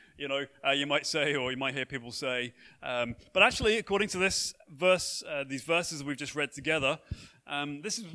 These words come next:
this was the first miracle that Jesus did. Well, certainly according to John's, um, gospel presentation, the Apostle John. Um, and it's just so interesting, I think, because Jesus,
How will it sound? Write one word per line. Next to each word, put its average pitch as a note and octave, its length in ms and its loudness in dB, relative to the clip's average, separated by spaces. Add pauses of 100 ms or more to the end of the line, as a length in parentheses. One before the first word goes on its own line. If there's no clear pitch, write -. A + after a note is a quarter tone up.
(180)
this F3+ 220 -4
was D#3 120 -8
the D3+ 80 -10
first D#3+ 340 -2
miracle C#3+ 420 -8
that A#2+ 140 -14
Jesus A#2+ 420 -14
did. A2 240 -12 (560)
Well, A#2 80 -8
certainly C3+ 220 -2
according B2+ 320 -4
to A#2+ 120 -10 (120)
John's, B2+ 600 -2 (120)
um, A2 400 -2
gospel C3+ 340 -6
presentation, A#2 880 -4
the G#2+ 100 -16
Apostle A2+ 360 -12
John. G#2 320 -6 (680)
Um, E3 360 6 (200)
and F#3+ 320 4
it's F3+ 220 -2
just A3+ 260 0
so B3 140 8
interesting, G3+ 540 2
I D#3 80 2
think, G3 260 0
because D#3 300 -4
Jesus, A3+ 640 -2